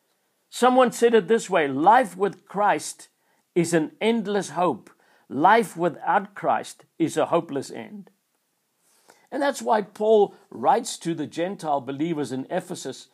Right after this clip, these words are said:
and he speaks about their previous condition, and he says that they were without God and without hope. That's in Ephesians, uh, two, verse twelve. But, he says, "Now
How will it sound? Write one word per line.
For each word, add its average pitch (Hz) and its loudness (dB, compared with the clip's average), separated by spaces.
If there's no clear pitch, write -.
and 156 -6
he 156 -4
speaks - -10
about 156 -2
their 143 -4
previous 180 -6
condition, 156 -6
and 139 -8
he 143 -6
says 151 -6
that 127 -6
they 147 -2
were 151 0
without 139 -2
God 127 -4
and 165 0
without 151 0
hope. 151 -2
That's 139 -6
in 143 -6
Ephesians, 135 -8
uh, 120 -10
two, 185 -4
verse 131 -6
twelve. 135 -6
But, - 2
he 139 -10
says, 151 -4
"Now 151 0